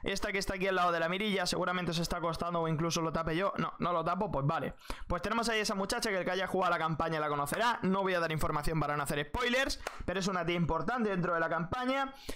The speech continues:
Y por último tenemos los ordenadores, gente. Más ordenadores antiguos, mitiquísimos de aquella época, ¿vale? Pero poquito más. Tenemos esta imagen por aquí, que, bueno, sí que es cierto que aparecen más imágenes, más trozos de mapa, más tronchos guapos de información.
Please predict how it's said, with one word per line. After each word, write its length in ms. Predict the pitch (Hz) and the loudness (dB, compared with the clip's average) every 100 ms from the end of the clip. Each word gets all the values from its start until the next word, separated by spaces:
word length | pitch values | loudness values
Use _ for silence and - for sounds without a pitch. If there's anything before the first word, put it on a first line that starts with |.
| - | -2
Y 80 | |
por 140 | 247 233 | 2 4
último 340 | 233 247 247 | 4 4 0
tenemos 240 | 190 208 220 | 2 2 2
los 100 | 202 | 2
ordenadores, 540 | 170 160 160 214 170 | 2 0 0 0 -2
gente. 320 | 214 214 147 | -2 0 0
Más 220 | 139 180 | 0 0
ordenadores 500 | 208 202 196 190 196 | -2 0 0 0 0
antiguos, 540 | 202 185 226 240 269 208 | 0 -2 0 0 2 2
mitiquísimos 880 | 185 196 185 180 247 269 262 269 185 | 2 2 0 0 0 2 2 2 0
de 80 | |
aquella 360 | 165 208 196 202 | -2 0 0 0
época, 280 | 226 165 139 | 0 0 2
¿vale? 280 | 143 185 233 | 2 2 0
Pero 220 | 175 151 | 0 0
poquito 300 | 165 208 202 | 0 0 2
más. 320 | 226 254 - - - - - | 2 2 -2 -10 -16 -14 -6
Tenemos 400 | 220 269 254 185 | 0 2 4 2
esta 180 | 208 240 | 0 0
imagen 360 | 226 220 220 | 0 2 2
por 120 | 220 220 | 2 2
aquí, 400 | 226 302 294 - | 2 0 -2 -4
que, 440 | 202 185 185 180 | -2 0 0 2
bueno, 320 | 175 254 254 | 2 2 0
sí 120 | 247 214 | 0 -2
que 60 | |
es 80 | 220 | -2
cierto 240 | 214 208 | -2 -2
que 80 | 196 | 0
aparecen 300 | 196 196 196 | -2 -2 -2
más 180 | 196 190 | 0 0
imágenes, 420 | 202 247 247 240 | 0 0 0 0
más 200 | 214 208 | 0 0
trozos 320 | - 214 208 | 0 0 0
de 80 | 185 | 0
mapa, 280 | 214 269 240 | 0 0 2
más 240 | 214 214 - | 2 0 -2
tronchos 440 | 233 233 208 190 | 0 2 2 2
guapos 480 | 190 247 220 233 175 | 2 2 4 2 2
de 120 | 202 | 2
información. 760 | 196 196 185 185 262 285 302 | 0 0 0 0 0 0 0